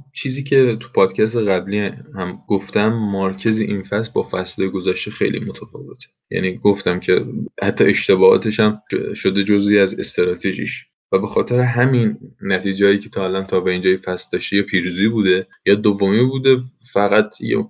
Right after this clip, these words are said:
مسابقه فکر کنم زمین خورده که اونم آستین آمریکا بوده. نکته دیگری که درباره این سبقت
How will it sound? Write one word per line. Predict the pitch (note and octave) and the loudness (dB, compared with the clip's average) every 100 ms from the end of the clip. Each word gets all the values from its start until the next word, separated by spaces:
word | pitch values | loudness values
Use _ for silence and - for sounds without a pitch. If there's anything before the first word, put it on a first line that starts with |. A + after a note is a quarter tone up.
| - | -6
مسابقه | G2+ - G2 G2 G2+ - | -6 0 0 0 -2 -4
فکر | - G2+ | -12 -10
کنم | - F#2+ - | -8 -8 -2
زمین | F#2+ F#2+ A#2+ | 0 0 0
خورده | B2 G2+ G2+ | 0 0 -2
که | G2+ | -4
اونم | G2+ G2 - _ _ | -4 -6 -10 _ _
آستین | G2 - - G2 | -6 -6 -4 -2
آمریکا | F2+ G2 - - | -2 -6 -6 -6
بوده. | - - _ _ _ | -6 -12 _ _ _
نکته | A2 A2+ A2+ - D3 | -2 0 0 -2 -2
دیگری | C3+ C#3 D3 | 2 4 4
که | D3 D3+ | 2 2
درباره | C#3+ A2+ A2 A2 G#2+ | 4 4 4 4 4
این | G#2+ A2 | 2 -2
سبقت | - G#2+ - A2 - | -2 -4 0 0 0